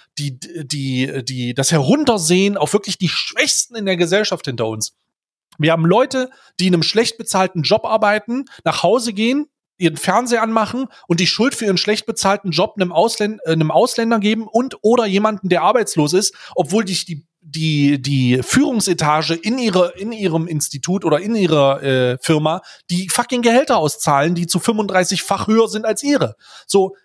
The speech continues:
wir haben so eine Situation. Und die einzige Möglichkeit, diese Situation, also, äh, die einzige Möglichkeit, die ich sehe, zu erke-, äh,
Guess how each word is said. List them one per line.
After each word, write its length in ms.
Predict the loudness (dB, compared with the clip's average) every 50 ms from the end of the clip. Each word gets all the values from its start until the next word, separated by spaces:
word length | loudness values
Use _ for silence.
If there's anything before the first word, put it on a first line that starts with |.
| _ _
wir 260 | -4 0 2 2 2
haben 220 | 2 0 0 -2 -2
so 180 | 0 2 2
eine 140 | 2 2 0
Situation. 640 | -2 -4 -4 -2 -4 -4 -4 -6 -6 -6 -6 -6 -4 -6
Und 120 | -6 -4
die 80 | -2 0
einzige 400 | 0 0 0 -2 -2 0 2 4
Möglichkeit, 680 | 4 2 2 0 -4 -6 -4 -2 -2 -2 -2 0 -2
diese 180 | -2 -2 -2 0
Situation, 800 | -2 -2 2 2 2 2 2 -2 -2 0 2 2 2 2 0 -4 _ _ _ _ _ _ _ _ _ _ _ _ _ _ -4
also, 160 | -2 -2 -2
äh, 140 | -4 -6 -12 -14 -16 _ _
die 160 | -2 0 0 2
einzige 500 | 2 0 -2 0 2 2 2 2 0 -2 0
Möglichkeit, 600 | 4 4 4 4 2 -2 -8 -2 -2 -2 -2 -2
die 120 | -4 -2 0
ich 120 | 0 0
sehe, 260 | 0 0 0 0 0 0
zu 120 | 0 -2
erke-, 400 | 0 -2 -2 0 -2 -2 -2 -2 -10
äh, 260 | -14 -14 -14 -14